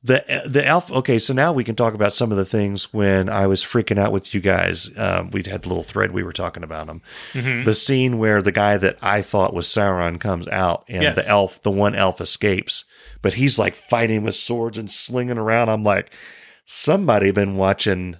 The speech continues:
Speaker 1: Star Wars."
Speaker 2: Yes.
Speaker 1: And they want, they want to have, that's a Jedi.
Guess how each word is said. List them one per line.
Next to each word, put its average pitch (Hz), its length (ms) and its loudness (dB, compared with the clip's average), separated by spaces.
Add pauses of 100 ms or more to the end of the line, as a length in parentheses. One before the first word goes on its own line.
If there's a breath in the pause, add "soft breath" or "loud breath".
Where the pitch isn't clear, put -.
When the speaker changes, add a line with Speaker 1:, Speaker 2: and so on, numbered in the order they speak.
Speaker 1:
Star 110 420 0
Wars." 80 520 -8 (220)
Speaker 2:
Yes. 123 220 0
Speaker 1:
And 95 240 0
they 98 160 4
want, 95 440 -2 (180)
they 110 160 2
want 101 300 0
to 85 40 -4
have, 98 500 -4
that's 101 260 -2
a 92 40 -10
Jedi. 78 540 -2